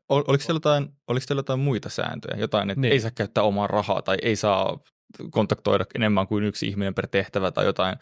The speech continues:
Speaker 1: tämmösiä, koska luulisi, että no vaikka kun Teemu ja minä vedetään podiin, niin meillä olisi kun ne häkkeet, me vaan soiteltaisiin kaikille meidän vanhoille vieraille silleen, että auta tässä, tässä, tässä, ja kaikkea löytyisi yksi, mut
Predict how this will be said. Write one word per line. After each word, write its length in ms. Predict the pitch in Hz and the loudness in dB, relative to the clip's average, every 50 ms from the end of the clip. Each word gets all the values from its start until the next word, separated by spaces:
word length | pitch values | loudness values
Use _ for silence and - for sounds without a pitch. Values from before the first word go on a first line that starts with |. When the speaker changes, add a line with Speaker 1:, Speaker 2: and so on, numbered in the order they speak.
| - - - - - _ | -16 -20 -20 -20 -16 _
Speaker 1:
tämmösiä, 360 | - 113 107 104 104 107 107 | 0 2 2 2 2 0 0
koska 220 | 95 104 - - 117 | 0 -2 -2 0 2
luulisi, 340 | 120 120 117 110 101 - 95 | 4 4 4 4 2 0 -2
että 320 | - _ - 95 92 - _ - _ _ - _ - | -4 _ 0 0 0 0 _ -18 _ _ -20 _ -4
no 80 | 110 | 0
vaikka 240 | 107 107 104 101 - | 0 0 0 0 -4
kun 180 | _ _ - - - _ _ - | _ _ -20 -20 -20 _ _ 0
Teemu 220 | 120 117 113 110 | 2 2 4 2
ja 60 | 107 | 2
minä 180 | 107 107 104 98 | 2 2 2 2
vedetään 300 | 98 98 95 - 101 98 | 0 -2 0 0 -2 -2
podiin, 400 | - - 117 113 101 92 92 92 | 0 2 2 4 4 2 2 0
niin 100 | 92 95 | 0 0
meillä 120 | 104 104 | 0 0
olisi 120 | 104 101 - | 0 -2 -2
kun 100 | - 104 | -2 -2
ne 60 | 104 | 0
häkkeet, 340 | 107 113 - - - 87 101 | 0 -2 -2 0 -4 -2 0
me 80 | 101 | 2
vaan 120 | 98 101 98 | 2 2 2
soiteltaisiin 460 | - 107 101 - - 95 92 90 - | 4 2 2 2 0 -4 -4 -4 0
kaikille 280 | - 90 90 98 85 85 | -2 -2 0 0 -2 -2
meidän 200 | 90 90 92 90 | 0 -2 0 0
vanhoille 320 | 87 90 92 92 87 90 | 0 0 0 0 -2 0
vieraille 360 | 92 95 82 78 - - - 98 | 0 0 2 2 0 0 -2 -4
silleen, 220 | - 104 92 82 | -4 -2 -2 -2
että 120 | 82 - | -2 0
auta 160 | 82 90 90 87 | -2 -2 -2 -2
tässä, 300 | - 101 92 - - - | 0 0 0 0 -2 -4
tässä, 240 | - 90 - 98 | -4 -2 -4 -2
tässä, 300 | 85 - 95 - - 98 | 0 0 0 0 0 -2
ja 220 | 87 90 - 104 101 | -2 0 0 -4 -2
kaikkea 340 | - 107 104 - - 95 87 | 0 0 -2 0 0 0 0
löytyisi 340 | 85 85 - 92 90 - | 0 0 -2 -4 -2 -2
yksi, 240 | 101 90 - - - | -4 -4 -4 -8 -8
mut 140 | 87 85 - | -8 -8 -8